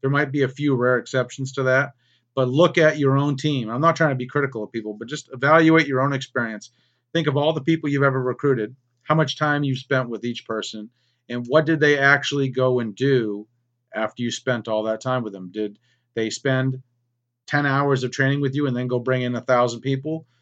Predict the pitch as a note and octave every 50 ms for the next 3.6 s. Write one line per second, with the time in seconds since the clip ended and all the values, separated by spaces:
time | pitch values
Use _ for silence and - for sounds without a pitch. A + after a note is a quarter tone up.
0 | _ _ _ _ - A#2+ A2+ A#2 A#2+ A2+ A#2+ A#2+ A2 - - C#3 C3 C3 C3 B2+
1 | B2 - C3+ C3+ C3 B2+ B2+ B2 A#2+ A2+ A2+ - - C3+ C3+ C3 C3+ C3+ C3 B2+
2 | - - - C#3+ C#3 C3 C3 A#2 A#2+ A#2 A#2 A#2+ A#2 A2+ - A#2 A2+ A2+ A2 G#2+
3 | G#2+ G#2+ G#2 G2+ A#2+ B2 A#2 G#2 G2 F#2 -